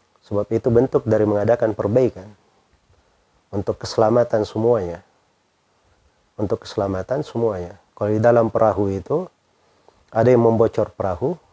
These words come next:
dari bawah, yang di atas diam-diam saja, dia lihat di bawah, kita maklumi saja, nggak usah ditegur, nanti menyinggung perasaannya, maka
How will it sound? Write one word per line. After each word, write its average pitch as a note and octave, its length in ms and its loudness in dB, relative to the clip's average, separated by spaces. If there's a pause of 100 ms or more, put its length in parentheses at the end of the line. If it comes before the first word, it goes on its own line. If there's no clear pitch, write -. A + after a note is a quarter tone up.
(140)
dari G2+ 240 -4
bawah, F#2 400 -6 (920)
yang A2 100 2
di A2+ 160 4
atas A2 320 -2
diam-diam G2+ 480 -2
saja, G2 400 -8 (720)
dia A2 160 0
lihat G#2+ 240 2
di G#2+ 80 -2
bawah, G2+ 240 0
kita A2 240 -2
maklumi A2 480 0
saja, G2 320 -8 (800)
nggak G#2+ 100 2
usah G#2+ 220 0
ditegur, G#2 480 -2 (640)
nanti G#2 240 -2
menyinggung A2+ 480 2
perasaannya, G2 640 -6 (960)
maka G#2+ 180 -2